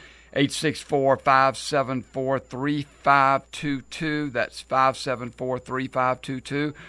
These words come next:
Or I T Pros, find them on the web. You'll really appreciate the kind of work they do. Great I T work. Great people to work with. Okay, the reason I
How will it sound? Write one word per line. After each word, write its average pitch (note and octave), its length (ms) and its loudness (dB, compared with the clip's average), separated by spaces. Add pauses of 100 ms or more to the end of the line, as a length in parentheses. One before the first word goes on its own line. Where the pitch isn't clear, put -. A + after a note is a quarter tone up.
(120)
Or A2+ 120 2
I B2+ 180 6
T C#3+ 200 -4
Pros, C3+ 440 0
find C3 260 2
them B2+ 100 -2
on C3 140 0
the B2 60 -2
web. C3 300 4
You'll B2 300 -2
really B2+ 680 2 (500)
appreciate A2+ 640 -4
the G2+ 80 -18
kind G2+ 220 -6
of F2+ 60 -6
work F#2 260 -4
they E2 160 -6
do. D2+ 240 -8
Great B2 640 2 (260)
I A2+ 340 0
T G#2 500 -6 (460)
work. F#2+ 420 -4 (380)
Great G#2 320 -2
people F#2+ 300 -8
to F2 40 -6
work E2 300 -8
with. C#2+ 220 -12 (760)
Okay, F3+ 300 4 (100)
the B2 80 -4
reason G3 380 4
I D3+ 240 4